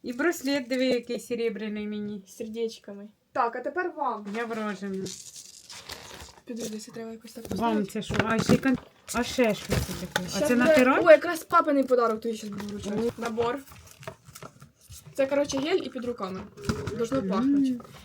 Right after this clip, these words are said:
Speaker 2: І ще таку штуку, коротше, надіюсь, ти будеш користуватися нею. Це олія для бороди.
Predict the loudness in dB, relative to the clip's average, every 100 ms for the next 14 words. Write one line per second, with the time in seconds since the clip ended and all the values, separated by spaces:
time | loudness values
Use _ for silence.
0 | -10 -6 2 2 2 -4 -6 -4 0 0
1 | 0 0 -2 -2 0 -2 -4 -4 -4 -2
2 | -4 0 2 2 0 -4 -6 -8 -16 -20
3 | -16 4 6 6 6 6 8 12 12 10
4 | 2 -4 -8 -4 2 2 4 2 6 8
5 | 8